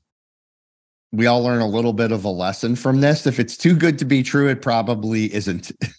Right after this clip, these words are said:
And it's just, it's just amazing. But Mark, the media buildeth up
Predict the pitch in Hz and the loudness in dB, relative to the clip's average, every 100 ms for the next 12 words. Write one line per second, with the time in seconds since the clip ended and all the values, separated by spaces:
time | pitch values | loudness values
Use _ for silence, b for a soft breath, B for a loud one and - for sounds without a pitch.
0 | _ b b b b _ _ 113 107 107 | _ b b b b _ _ 0 2 4
1 | 107 107 104 98 - _ _ 113 107 127 | 4 4 2 0 -8 _ _ -2 0 0
2 | 113 - 110 - - 110 - - 95 98 | 0 -4 -10 -6 -4 -4 -6 -8 0 2
3 | 98 95 98 110 B B B B B _ | 2 2 -2 -4 B B B B B _
4 | _ - 151 - - _ _ _ _ _ | _ 0 0 -2 -18 _ _ _ _ _
5 | _ _ _ 131 131 104 - - - 110 | _ _ _ 2 2 0 -8 -16 -8 0
6 | 117 127 143 151 156 151 147 143 - _ | 2 4 4 4 4 4 2 0 -6 _
7 | 135 131 139 143 - 127 147 | -2 0 0 -2 -2 -2 -2